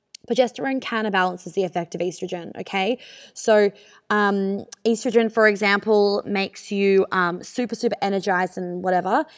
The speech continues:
And then progesterone's got an anti-anxiety, more like chill out effect,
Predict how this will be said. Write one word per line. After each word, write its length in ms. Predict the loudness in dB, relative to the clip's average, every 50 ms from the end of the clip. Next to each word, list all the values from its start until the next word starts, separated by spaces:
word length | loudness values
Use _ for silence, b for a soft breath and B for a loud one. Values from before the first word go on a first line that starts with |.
| B B B B
And 200 | -2 0 0 2
then 300 | 2 0 0 0 -2 -4 -6 -6
progesterone's 600 | -8 -2 0 0 0 0 -2 -6 -6 -6 -6 -4
got 140 | -2 -2 -2
an 80 | -2 -2 -4
anti-anxiety, 800 | -4 -4 -2 -2 -2 -2 -2 -2 -2 -2 0 0 0 0 0 0
more 220 | 0 0 0 0
like 220 | 0 0 -2 -2 _
chill 280 | -8 -6 -2 -2 0
out 260 | 0 -2 -4 -6 -10 -12
effect, 520 | -12 -10 -8 -10 -10 -10 -12 -16 -18 -18